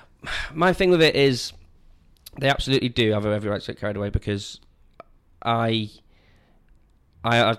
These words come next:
I've said it. I've, I have absolutely no problem with fans getting excited and getting carried away and getting.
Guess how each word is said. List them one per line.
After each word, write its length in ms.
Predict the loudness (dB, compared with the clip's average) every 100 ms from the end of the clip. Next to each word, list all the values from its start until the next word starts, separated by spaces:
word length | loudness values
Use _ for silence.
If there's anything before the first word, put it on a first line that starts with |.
| -4
I've 100 | -4
said 200 | -4 -2
it. 160 | -4
I've, 280 | -2 -2 -4 -2
I 280 | 0 0
have 420 | 0 -2 -4 -8 -20 -10
absolutely 640 | -8 -8 -8 -6 -6 -4 -4
no 300 | -2 -2 -2
problem 360 | -4 -2 -4
with 160 | -6 -8
fans 320 | -8 -6 -6
getting 200 | -6 -6
excited 440 | -8 -8 -8 -8
and 100 | -8
getting 220 | -8 -8 -8
carried 260 | -6 -6
away 280 | -8 -8 -8
and 120 | -8
getting. 340 | -8 -8 -8